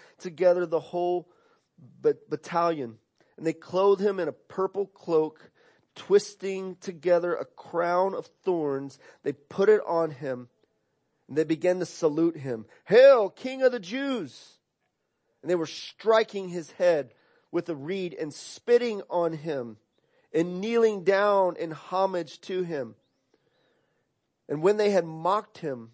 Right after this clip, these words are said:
they stripped him of the purple cloak. They put his own clothes on him. And they led him out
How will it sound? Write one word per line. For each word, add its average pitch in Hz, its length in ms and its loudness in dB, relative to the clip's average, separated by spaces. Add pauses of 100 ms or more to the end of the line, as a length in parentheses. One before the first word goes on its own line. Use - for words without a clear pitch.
they 139 120 -8
stripped - 580 -2
him 120 400 -10
of 135 140 -12
the - 80 -12
purple 180 420 -8
cloak. - 540 -4 (500)
They 120 80 -16 (380)
put 208 360 -2 (760)
his 151 260 -8
own 196 280 2
clothes 185 560 2
on 175 240 0
him. 131 340 -8 (680)
And 131 80 -10
they 135 60 -4
led 160 360 2
him 180 300 -8
out 156 380 -2